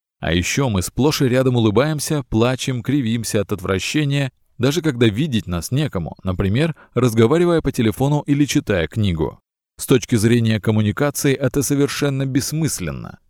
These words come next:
Во время телефонного разговора лицо у нас должно оставаться абсолютно бесстрастным, если, конечно, мы не эволюционировали, чтобы непроизвольно транслировать своё внутреннее состояние окружающим.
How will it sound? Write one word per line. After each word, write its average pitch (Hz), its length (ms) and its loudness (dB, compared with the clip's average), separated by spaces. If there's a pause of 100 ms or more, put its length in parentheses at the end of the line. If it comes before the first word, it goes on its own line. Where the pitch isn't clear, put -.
(180)
Во 123 160 2
время 131 260 2
телефонного 120 580 2
разговора 110 520 4
лицо 104 360 0
у 160 60 2
нас 143 180 0
должно 131 360 2
оставаться 123 440 0
абсолютно 110 600 0
бесстрастным, 107 880 -2 (280)
если, 156 280 -2
конечно, 127 400 0
мы 123 180 2
не 123 220 2
эволюционировали, 117 880 2
чтобы 107 280 0
непроизвольно 110 680 0
транслировать 127 600 -2
своё 110 280 2
внутреннее 92 540 -2
состояние 80 640 -2
окружающим. 98 880 -2